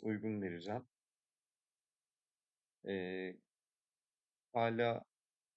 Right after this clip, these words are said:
job set aramak değil. Yüz level Thief veya Hunter fark etmeksizin ama F F olmak şartıyla arkadaşlar. Satan olursa ulaşabilir bana.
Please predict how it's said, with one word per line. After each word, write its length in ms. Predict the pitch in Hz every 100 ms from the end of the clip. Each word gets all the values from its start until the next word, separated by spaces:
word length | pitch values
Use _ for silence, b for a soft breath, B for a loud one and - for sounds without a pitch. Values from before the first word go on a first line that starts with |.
| _ _ _ _ _
job 280 | 110 110 123
set 220 | 120 120
aramak 580 | 113 113 117 117 117 120
değil. 200 | 117 98
Yüz 300 | 101 113 104
level 320 | 110 107 107
Thief 300 | 107 120 120
veya 300 | 113 110 107
Hunter 380 | 107 110 - 107
fark 300 | - 104 101
etmeksizin 880 | 110 107 110 104 - 98 104 110 - _ -
ama 240 | 110 110
F 220 | 110 117
F 120 | 107
olmak 320 | 101 92 92 -
şartıyla 520 | 98 92 - 90 92
arkadaşlar. 580 | 90 90 95 92 117 113
Satan 360 | 120 113 113
olursa 340 | 107 107 104 107
ulaşabilir 640 | 101 101 - 98 98 90
bana. 280 | 85 92